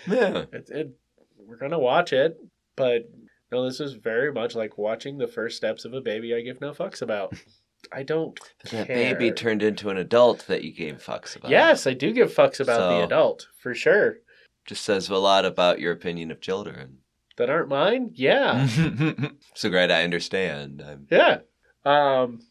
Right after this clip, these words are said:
Speaker 1: Keep your kids away from me and don't fuck 'em up too much till they're adults, and then we can hang out and we'll socialize.
Speaker 2: They actually like kids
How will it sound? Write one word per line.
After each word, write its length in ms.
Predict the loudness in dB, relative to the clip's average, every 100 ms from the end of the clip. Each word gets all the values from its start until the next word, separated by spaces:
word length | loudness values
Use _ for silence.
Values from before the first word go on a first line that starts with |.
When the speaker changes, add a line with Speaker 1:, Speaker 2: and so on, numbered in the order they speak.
| _ _ _
Speaker 1:
Keep 260 | -10 -10 -8
your 80 | -8
kids 320 | -2 -2 0
away 240 | 2 4 4
from 220 | -2 -4
me 140 | -4
and 100 | -2
don't 200 | -2 -2
fuck 240 | 0 -2 0
'em 80 | -4
up 160 | -4
too 140 | -6 -4
much 320 | -2 -4 -4
till 160 | -2 2
they're 140 | 2
adults, 400 | 2 2 4 2
and 100 | 6
then 160 | 6 8
we 100 | 4
can 140 | 2
hang 180 | -2 -4
out 340 | -6 -8 -10 -10
and 160 | -10 -8
we'll 100 | -6 -4
socialize. 600 | -4 -6 -10 -12 -14 -20 -20 _ _ _ _ _
Speaker 2:
They 100 | -8 -4
actually 340 | -4 -4 -6
like 260 | -6 -8 -10
kids 420 | -12 -10 -14